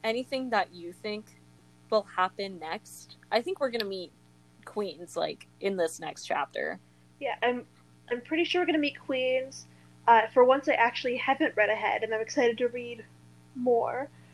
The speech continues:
Speaker 2: Um,
Speaker 1: I'm actually kind of surprised. <laughs> Not
Speaker 2: I
Speaker 1: gonna
Speaker 2: know.
Speaker 1: lie.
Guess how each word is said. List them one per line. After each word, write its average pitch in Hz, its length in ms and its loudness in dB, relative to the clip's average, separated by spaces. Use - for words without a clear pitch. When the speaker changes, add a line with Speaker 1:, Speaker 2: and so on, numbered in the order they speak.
Speaker 2:
Um, 240 540 4
Speaker 1:
I'm 233 180 8
actually 202 320 0
kind 175 200 -10
of 208 80 -10
surprised. 233 600 -2
<laughs> - 140 -20
Not 330 180 4
Speaker 2:
I 339 180 10
Speaker 1:
gonna - 60 6
Speaker 2:
know. 233 200 6
Speaker 1:
lie. 302 420 6